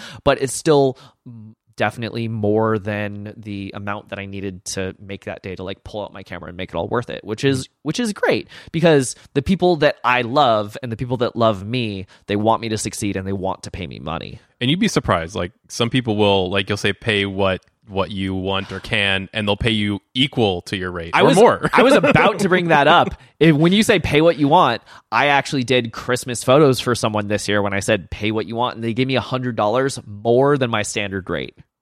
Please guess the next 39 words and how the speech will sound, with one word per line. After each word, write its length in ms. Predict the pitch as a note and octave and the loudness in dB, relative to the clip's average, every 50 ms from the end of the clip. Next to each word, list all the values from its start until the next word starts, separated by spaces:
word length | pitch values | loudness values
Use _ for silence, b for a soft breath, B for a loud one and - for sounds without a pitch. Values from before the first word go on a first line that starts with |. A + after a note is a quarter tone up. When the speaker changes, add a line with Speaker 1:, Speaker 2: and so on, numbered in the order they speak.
| _ - | _ -12
Speaker 2:
Mm-hmm. 480 | - F#2+ F2+ G#2 - _ - G#2 G2+ F#2 F#2+ - _ _ _ _ _ _ _ _ _ _ _ _ _ _ | -12 -10 -10 -12 -14 _ -14 -10 -10 -10 -10 -14 _ _ _ _ _ _ _ _ _ _ _ _ _ _
Speaker 1:
Which, 280 | - D3+ C#3+ - - - | 0 0 0 0 0 2
like, 380 | D3 D3 C#3 B2 - - - - _ _ _ _ _ _ | 2 4 2 2 -2 -8 -16 -20 _ _ _ _ _ _
you've 440 | C3 C3 D3 D3+ D#3+ D#3+ D#3 D3 C3 | -10 -6 -4 -2 -2 -2 -2 0 2
got 280 | D#3 D3 C#3+ D3 - - | 4 4 4 4 2 0
a 80 | C3 B2+ | -4 -2
job 360 | A#2 B2+ B2 C3 D#3+ E3 D#3+ | 0 2 4 6 4 4 4
and 100 | D3 C#3 | 0 0
you're 120 | A#2+ A2+ | -2 -2
happy 380 | A2 A2+ A#2+ A#2+ B2+ - D3 C3+ | 0 0 0 0 2 2 2 2
with 200 | C3 C#3 - - | 2 0 2 4
that, 300 | E3+ E3 D#3+ E3 D#3+ - - | 4 6 6 6 4 2 0
and, 440 | B2+ A#2+ A#2 A2+ A2+ A2 G#2 G#2 G2+ - - - - _ - G#2 | -2 -2 0 0 -2 -4 -6 -8 -8 -8 -10 -12 -14 _ -14 -10
uh, 100 | G#2+ G#2+ | -8 -8
you 260 | G#2 - C#3 B2+ B2 | -8 -8 -8 -4 -2
know, 160 | B2+ A#2+ A#2 | 0 0 0
you're 160 | B2 A2+ A#2 A2+ | 0 0 0 2
happy 240 | B2 B2 C3 - | 2 2 2 0
to 60 | C3 G#2 | -2 0
pay 200 | F2+ A#2+ A#2 A#2+ | 2 2 4 4
that. 280 | C#3 E3 G#3 - B B B B B B B _ _ _ _ - | 6 4 4 2 B B B B B B B _ _ _ _ -4
I'm 160 | B2+ C3+ D3+ | -2 0 0
not 260 | D#3 C#3+ F#3+ C4+ - | 0 0 0 0 -2
gonna 160 | - A3+ F#3 D#3 | -4 -4 -4 -2
say 220 | - E3 D3 C3 | -2 -2 -4 -4
no. 560 | A#2 G2 F#2 F#2+ G2 G#2+ A#2 G2+ D#2+ D#2+ - - - _ - | -6 -10 -12 -4 0 2 2 2 2 0 -4 -8 -10 _ -2
Everyone 460 | D#3+ F#3 F3+ G3+ A3 A3+ G#3 G3+ F#3 | -2 0 0 0 0 0 0 -2 -2
Speaker 2:
Mm-hmm. 80 | F3+ E3+ | -2 -2
Speaker 1:
in 40 | D#3+ | -2
this 120 | D#3+ D3 | -2 -2
situation 480 | - D#3+ C3+ - C3+ B2+ B2 - - A#2 | -2 -4 -4 -2 -2 -2 -2 -2 -4 -6
is 80 | G2+ | -6
happy. 360 | G2+ A#2+ A2+ G2+ - - - - | -2 -2 -2 -2 -4 -8 -8 -2
I 200 | - G#2+ B2 C3 | 0 2 2 2
provided 400 | - - C#3 A2+ A2+ G#2+ G#2+ G2+ | 0 -2 -2 -2 -2 -2 -2 -2
them 120 | G2 G#2 F#2 | -4 -4 -4
a 60 | F#2 | -6
service. 540 | - - C#3+ C#3 C3 B2+ B2+ A#2+ - - B B B B B _ | -6 -4 -4 -4 -2 -2 -2 -2 -4 -6 B B B B B _
They 380 | - G#2+ G#2+ A2 G#2+ G#2+ G2 | -2 -2 0 0 0 -2 -4